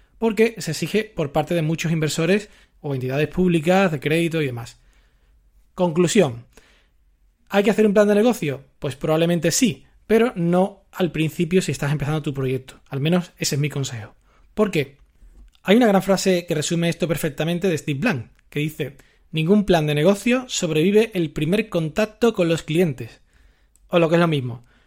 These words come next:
no pierdas mucho tiempo al principio en esto, porque lo más probable es que tengas que tirar buena parte del plan de negocio en cuanto salgas a la calle. Y por tanto podemos desperdiciar muchísimo tiempo, como decía, en ello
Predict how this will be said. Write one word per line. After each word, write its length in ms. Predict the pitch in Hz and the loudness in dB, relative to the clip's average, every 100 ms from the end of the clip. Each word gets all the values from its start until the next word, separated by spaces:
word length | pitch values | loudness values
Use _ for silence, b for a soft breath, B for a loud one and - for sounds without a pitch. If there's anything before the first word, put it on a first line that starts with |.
| - | -8
no 140 | 175 | 0
pierdas 260 | 175 170 147 | 2 2 2
mucho 220 | 180 165 | 0 0
tiempo 240 | 185 156 135 | 2 2 0
al 40 | |
principio 520 | 165 185 190 165 170 | -2 2 0 2 2
en 80 | 185 | 2
esto, 340 | 190 - 180 b b b - | 0 -4 -6 b b b -2
porque 280 | 220 220 151 | -2 0 0
lo 60 | |
más 120 | 156 | -2
probable 480 | - 151 156 160 180 - | -2 0 2 2 -2 -4
es 120 | 160 | -6
que 120 | 143 | -4
tengas 200 | 151 151 | -4 -6
que 100 | 147 | -4
tirar 380 | 139 160 - _ - | -4 -4 -6 _ -10
buena 360 | 147 160 165 151 | -4 -2 0 0
parte 380 | 160 156 185 | -2 0 -4
del 220 | 160 139 135 | -2 -6 -6
plan 440 | _ - 143 147 | _ -6 -4 -2
de 80 | 147 | 0
negocio 460 | 151 160 - 185 - b b | 2 0 0 -4 -4 b b
en 80 | 147 | -6
cuanto 220 | 147 135 | -4 -4
salgas 280 | 151 131 127 | -4 -4 -4
a 60 | |
la 80 | 123 | -4
calle. 320 | 123 123 139 b b b b b | -8 -12 -14 b b b b b
Y 60 | 165 | -2
por 120 | 196 | 2
tanto 220 | 202 208 | 4 2
podemos 240 | 175 165 165 | 2 0 -2
desperdiciar 500 | 156 147 139 170 147 | -2 0 0 -2 -2
muchísimo 400 | 135 139 165 147 | -4 -4 -4 -2
tiempo, 300 | 165 151 127 | -4 -4 -6
como 160 | 123 | -8
decía, 400 | 127 - 160 135 | -8 -4 -4 -4
en 140 | 147 175 | -4 0
ello 460 | 185 190 214 - | 2 2 0 -4